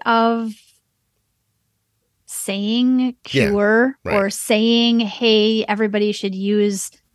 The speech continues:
Speaker 1: you know, this whopping amount of cinnamon on a day-to-day basis."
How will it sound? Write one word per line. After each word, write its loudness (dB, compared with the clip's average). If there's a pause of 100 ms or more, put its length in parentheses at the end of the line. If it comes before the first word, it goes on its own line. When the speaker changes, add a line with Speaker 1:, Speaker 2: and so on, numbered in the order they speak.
Speaker 1:
you -2
know, -2
this -4 (120)
whopping 2
amount 2
of -4
cinnamon 0
on -2
a -2
day-to-day -4
basis." -2